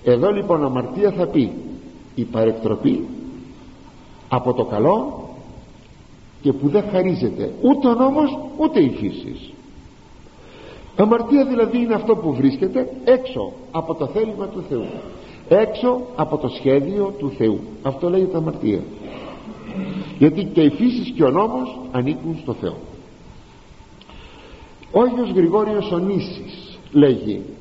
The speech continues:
«Αμαρτία, απότευγμα φύσεως εστίν, ουκ ιδίωμα». Τι είναι, λέει, η αμαρτία; Απότευγμα θα πει αποτυχία,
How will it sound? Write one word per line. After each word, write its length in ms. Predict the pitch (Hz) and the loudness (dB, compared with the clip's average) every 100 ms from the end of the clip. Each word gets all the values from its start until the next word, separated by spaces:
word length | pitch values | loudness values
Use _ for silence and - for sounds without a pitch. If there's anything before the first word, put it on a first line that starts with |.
| - - - - | -20 -20 -14 -2
«Αμαρτία, 760 | 123 113 113 - 254 214 117 - - - - - - - - - - - | 0 0 -2 0 2 2 0 -6 -12 -14 -18 -20 -20 -20 -20 -20 -20 -10
απότευγμα 960 | - - 196 202 135 113 104 101 117 185 - - - - | -8 -2 0 0 0 0 -2 -2 -2 -2 -10 -18 -20 -20
φύσεως 640 | - 254 277 277 196 - 185 | 0 4 4 2 -6 -6 -8
εστίν, 440 | - - 147 120 - - - - - - - | -8 2 4 4 -2 -10 -14 -16 -18 -20 2
ουκ 300 | 330 - 196 | 2 2 -2
ιδίωμα». 760 | 165 110 131 117 87 - 139 - - - - - - - - - - - - | -2 2 2 2 0 -6 -10 -12 -16 -18 -20 -20 -20 -20 -20 -20 -20 -20 2
Τι 140 | - 311 | 6 6
είναι, 160 | 233 | 8
λέει, 240 | 156 135 127 | 6 6 4
η 60 | |
αμαρτία; 600 | 113 107 98 135 165 185 190 - - - | 2 0 -2 2 4 2 -4 -10 -12 -8
Απότευγμα 920 | 127 - 208 - 110 90 104 123 123 - - - | -4 0 0 0 -2 -2 -2 -2 -2 -10 -16 -4
θα 120 | - | -2
πει 180 | - 233 | 2 4
αποτυχία, 600 | 208 185 180 - 160 113 | 4 2 -2 0 2 2